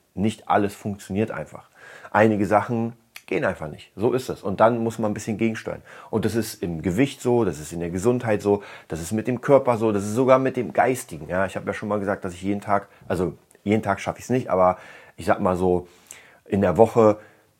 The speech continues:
fünf von sieben Tagen meditiere ich. Das ist eigentlich safe. Fünf Tage von sieben meditiere ich, die zwei anderen kann immer was dazwischen kommen. Und so versuche ich, meinen Geist zu heilen oder fit zu halten. Ja? Und auch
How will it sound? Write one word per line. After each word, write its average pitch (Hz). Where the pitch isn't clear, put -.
fünf 147
von 113
sieben 98
Tagen 98
meditiere 82
ich. -
Das 95
ist 87
eigentlich 92
safe. 76
Fünf 123
Tage 104
von 92
sieben 87
meditiere 87
ich, 120
die 90
zwei 92
anderen 95
kann 92
immer 87
was 82
dazwischen 90
kommen. 92
Und 104
so 107
versuche 104
ich, 98
meinen 92
Geist 104
zu -
heilen 95
oder 82
fit -
zu 85
halten. 76
Ja? 87
Und 131
auch 120